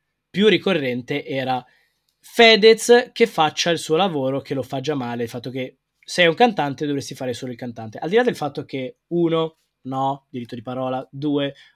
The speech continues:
oh, certo, mm, Fedez è il primo cantante che parla di politica e di temi sociali. Terzo, ed è la cosa che trovo, mm, più triste, eh, in uno stato in cui funzioni Fedez non avrebbe do-,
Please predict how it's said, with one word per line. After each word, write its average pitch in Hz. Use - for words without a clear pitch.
oh, 180
certo, 131
mm, 131
Fedez 156
è 135
il 131
primo 165
cantante 147
che 131
parla 131
di 123
politica 131
e 123
di 120
temi 127
sociali. 113
Terzo, 160
ed 156
è 165
la 156
cosa 160
che 151
trovo, 143
mm, 131
più 143
triste, 151
eh, 147
in 139
uno 160
stato 196
in 185
cui 185
funzioni 175
Fedez 170
non 165
avrebbe 160
do-, 156